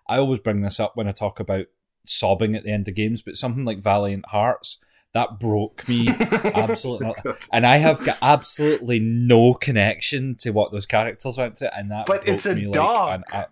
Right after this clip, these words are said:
Speaker 2: Craig, a dog.
Speaker 1: I know, oh, honestly.
Speaker 3: Spoilers, I've,
Speaker 1: I
Speaker 3: I've still
Speaker 1: just,
Speaker 3: not played
Speaker 1: oh,
Speaker 3: it. I, I'm still the person who turned left and
Speaker 1: Oh,
Speaker 3: left the game at
Speaker 1: Mike.
Speaker 3: the start.
Speaker 1: Mike,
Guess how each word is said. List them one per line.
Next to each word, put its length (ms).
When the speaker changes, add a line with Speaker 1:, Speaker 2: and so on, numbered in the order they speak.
Speaker 2:
Craig, 400
a 60
dog. 480
Speaker 1:
I 40
know, 220
oh, 60
honestly. 600
Speaker 3:
Spoilers, 640
I've, 200
Speaker 1:
I 80
Speaker 3:
I've 60
still 100
Speaker 1:
just, 60
Speaker 3:
not 160
played 300
Speaker 1:
oh, 60
Speaker 3:
it. 120
I, 160
I'm 260
still 260
the 80
person 360
who 80
turned 320
left 220
and 80
Speaker 1:
Oh, 280
Speaker 3:
left 240
the 60
game 200
at 80
Speaker 1:
Mike. 120
Speaker 3:
the 60
start. 360
Speaker 1:
Mike, 540